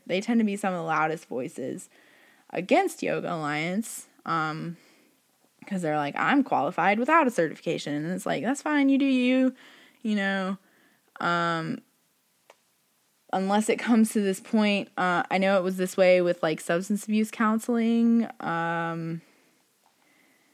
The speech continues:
with my dad, for example, like, he was a substance abuse counselor, and he could have gotten, like, grandfathered in when they made some kind of, I don't even know what the, like, the s-,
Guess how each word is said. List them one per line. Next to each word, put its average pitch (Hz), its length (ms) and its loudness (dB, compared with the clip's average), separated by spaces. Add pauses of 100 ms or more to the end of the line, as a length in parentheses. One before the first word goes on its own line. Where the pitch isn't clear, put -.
(760)
with 180 180 -2
my 165 180 -2
dad, 165 440 2
for 190 140 2
example, 196 560 0
like, 175 200 0
he 180 560 -6
was 175 200 -4
a - 20 -8
substance 185 380 -4
abuse 190 200 -4
counselor, 185 600 -2
and 165 180 -4
he 175 140 -6
could 185 140 -4
have 165 100 -4
gotten, 165 260 -2
like, 160 160 -6
grandfathered 160 640 -4
in 165 260 -4
when 165 120 -6
they 160 100 -6
made 160 240 -6
some 165 200 -8
kind 160 260 -6
of, 156 180 -8
I - 140 -6
don't 165 280 -10
even - 240 -10
know 131 120 -8
what 127 100 -8
the, - 160 -12
like, - 320 -8 (720)
the 151 280 -2
s-, - 380 -10